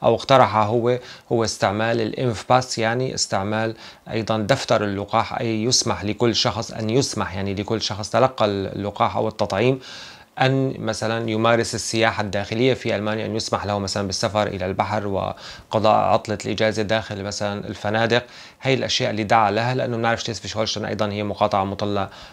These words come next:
يعني في شمال ألمانيا على البحر، رغم وجود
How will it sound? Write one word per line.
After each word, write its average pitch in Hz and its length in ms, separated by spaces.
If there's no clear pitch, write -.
يعني 104 200
في 95 80
شمال 110 280
ألمانيا 104 400
على 98 200
البحر، 120 380
رغم 160 420
وجود 131 640